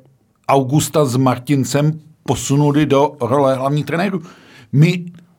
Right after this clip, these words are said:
tady občas začínáme vymýšlet věci, které už nám dávno fungovaly je, a jenom jsme je pro nějakou svoji nabubřelost nebo, eh, sebejistotu jako zapomněli, že by fungovaly. Finům a Švédům tohle funguje bezvadně.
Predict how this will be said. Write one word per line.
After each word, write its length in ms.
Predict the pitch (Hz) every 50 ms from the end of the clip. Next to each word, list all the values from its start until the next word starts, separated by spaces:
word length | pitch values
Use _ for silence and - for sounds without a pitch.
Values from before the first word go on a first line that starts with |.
| _ - - -
tady 200 | 139 131 151 190
občas 320 | - - - - - 156
začínáme 420 | 139 127 - 165 175 160 160 180
vymýšlet 500 | 175 156 156 165 175 156 - 196 190 -
věci, 260 | 165 156 135 - - 127
které 220 | 107 - 156 -
už 140 | 175 - -
nám 280 | 214 208 214 214 190
dávno 380 | 147 143 139 147 170 190 226 220
fungovaly 640 | - - 190 160 147 147 151 123 117 110 104 104 101 - - - _ -
je, 180 | 120 131 135
a 160 | 131 - -
jenom 300 | 131 123 131 147 175 175
jsme 200 | 160 170 160 170
je 80 | 190 196
pro 180 | - - - 147
nějakou 840 | 143 147 151 160 156 160 - 170 170 156 147 131 113 95 95 85 80 80 76 73 73 71 71 71 73 - - 104
svoji 460 | - - - 104 110 120 120 120 113 107
nabubřelost 1080 | 101 101 104 104 110 135 135 113 113 113 127 143 156 165 170 185 185 175 - - - _ - - - - -
nebo, 540 | 104 113 113 110 110 113 104 107 104 101 - - - _ _ -
eh, 40 | 117 113 107 104
sebejistotu 1040 | 101 - - - - - - - 135 120 123 147 151 156 151 - 170 160 160 - 160
jako 240 | 147 - - 165 143
zapomněli, 720 | 104 117 113 113 120 131 127 127 139 143 139 147 151 151 151 - - _ _ -
že 120 | 113 131
by 100 | 147 160
fungovaly. 500 | 156 160 170 170 190 214 208 202 175 147 - - - _ _ _
Finům 540 | _ - - - - 131 127 131 135 139 151 151 -
a 80 | 131
Švédům 560 | 117 - - 117 123 127 131 127 139 139 139
tohle 380 | 120 120 - 120 110 127 135 135
funguje 500 | 127 - 123 127 135 135 135 151 147 143
bezvadně. 680 | 165 165 143 135 165 - 175 180 185 156 117 117 -